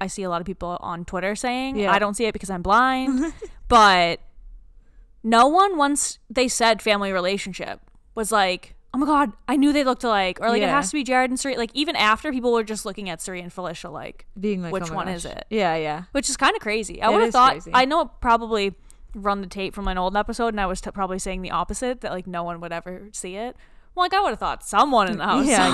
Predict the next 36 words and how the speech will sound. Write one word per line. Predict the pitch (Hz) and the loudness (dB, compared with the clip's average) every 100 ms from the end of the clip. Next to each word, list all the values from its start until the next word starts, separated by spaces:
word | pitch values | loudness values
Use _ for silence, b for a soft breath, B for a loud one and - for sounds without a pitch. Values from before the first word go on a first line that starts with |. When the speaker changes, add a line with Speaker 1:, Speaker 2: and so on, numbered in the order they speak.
| 262 | 2
Speaker 1:
saw | 277 | 2
it. | 330 | 4
Speaker 2:
you | 349 | 4
definitely | 320 311 349 330 | 4 4 2 -2
said | 311 240 | 0 0
no | 196 196 190 | 2 2 0
one | 185 | -2
would | 180 | -2
ever | 170 165 | -2 -4
see | 165 165 | -10 -10
it. | - | -2
Speaker 1:
But, | 339 | 2
like, | 339 | 2
a | 294 | 4
hundred | 330 415 339 | 2 2 0
days, | 240 254 262 | 2 0 0
you're | 226 | 0
right. | 240 220 - | 2 0 -2
Like, | 202 | -8
staring | - - 202 196 247 294 | -8 -2 0 0 -2 -4
at | 311 | -4
these | 330 330 | -4 -4
people, | 339 330 349 | -6 -4 0
Speaker 2:
And | 330 | 2
Speaker 1:
or | 226 | 0
Speaker 2:
the | 202 | 2
photos | 233 302 427 | 4 6 4
Speaker 1:
I | |
guess | 233 | 4
he | |
was | 214 | 2
Speaker 2:
are | |
Speaker 1:
in | 185 | 0
Speaker 2:
there. | 160 | -2
Speaker 1:
for, | |
like, | 180 | -4